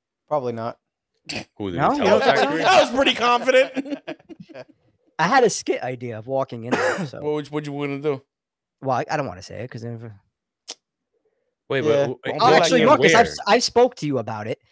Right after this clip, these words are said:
Speaker 4: I,
Speaker 3: And
Speaker 4: have
Speaker 3: I,
Speaker 4: you? I
Speaker 3: initially,
Speaker 4: don't
Speaker 3: it was
Speaker 4: remember.
Speaker 3: gonna, initially, it was gonna be a cannoli. Then I changed it to the semolina bread that we spoke about the other day.
Speaker 4: Oh, I
Speaker 2: Mm.
Speaker 4: think, I think I know what you're talking about.
Speaker 3: And
Speaker 4: Yeah.
Speaker 3: now,
Speaker 1: You
Speaker 3: if,
Speaker 1: guys,
Speaker 3: if I'm
Speaker 1: you
Speaker 3: able
Speaker 1: guys
Speaker 3: to
Speaker 1: wanna
Speaker 3: use that
Speaker 1: try
Speaker 3: bakery,
Speaker 1: a good bakery?
Speaker 4: Mm.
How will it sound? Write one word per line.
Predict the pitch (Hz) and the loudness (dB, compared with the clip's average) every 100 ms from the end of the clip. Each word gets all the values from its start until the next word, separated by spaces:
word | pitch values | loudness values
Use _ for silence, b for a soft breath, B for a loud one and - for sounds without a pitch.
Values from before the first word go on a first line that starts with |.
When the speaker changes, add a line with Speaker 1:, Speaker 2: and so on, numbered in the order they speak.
| - | -12
Speaker 4:
I, | 139 - | -8 -4
Speaker 3:
And | 156 | -2
Speaker 4:
have | 160 165 | 2 0
Speaker 3:
I, | 185 | 2
Speaker 4:
you? | |
I | 170 | 2
Speaker 3:
initially, | 151 151 180 185 170 | 4 4 2 2 2
Speaker 4:
don't | 156 | 4
Speaker 3:
it | |
was | 165 175 | 2 2
Speaker 4:
remember. | 120 160 160 - | 0 0 0 -2
Speaker 3:
gonna, | 151 | -6
initially, | 170 220 277 208 175 | -2 -2 -2 -4 -4
it | |
was | 147 | -4
gonna | 143 139 | -4 -4
be | 135 | -6
a | |
cannoli. | 120 127 123 135 95 113 _ _ _ _ _ _ _ _ _ _ | -6 -8 -10 -10 -14 -20 _ _ _ _ _ _ _ _ _ _
Then | 131 170 | -2 0
I | 185 | 0
changed | 165 185 185 170 | -4 -6 -4 -4
it | |
to | 160 | -4
the | 135 | -4
semolina | - 143 135 151 160 | -4 -4 -4 -4 -6
bread | 101 104 104 | -8 -10 -10
that | 104 | -14
we | |
spoke | 110 - 113 110 | -14 -14 -14 -12
about | 104 104 | -14 -12
the | 104 | -10
other | 135 135 | -6 -4
day. | 135 131 | -4 -4
Speaker 4:
Oh, | 131 131 131 | -6 -6 -8
I | |
Speaker 2:
Mm. | 135 | -8
Speaker 4:
think, | 131 120 | -12 -12
I | |
think | 127 127 | -12 -10
I | 123 | -10
know | |
what | 117 113 | -10 -12
you're | |
talking | 107 101 98 | -16 -16 -14
about. | 95 | -10
Speaker 3:
And | 139 147 | -8 -2
Speaker 4:
Yeah. | 160 | 2
Speaker 3:
now, | 180 160 139 135 147 _ _ | 4 6 4 0 -14 _ _
Speaker 1:
You | 147 | -6
Speaker 3:
if, | 160 | 2
Speaker 1:
guys, | 180 185 175 | 4 4 2
Speaker 3:
if | |
I'm | 170 165 | 2 4
Speaker 1:
you | |
Speaker 3:
able | 175 | 6
Speaker 1:
guys | 180 | 4
Speaker 3:
to | 170 | 2
Speaker 1:
wanna | 175 170 | 0 0
Speaker 3:
use | 190 | 0
that | 180 | 0
Speaker 1:
try | 165 160 | 4 2
Speaker 3:
bakery, | 151 117 107 104 | 0 -8 -14 -8
Speaker 1:
a | 147 | -8
good | 139 151 135 | -4 -6 -2
bakery? | 151 - 160 160 _ _ _ _ _ 123 | -4 -4 -8 -8 _ _ _ _ _ -14
Speaker 4:
Mm. | 123 | -14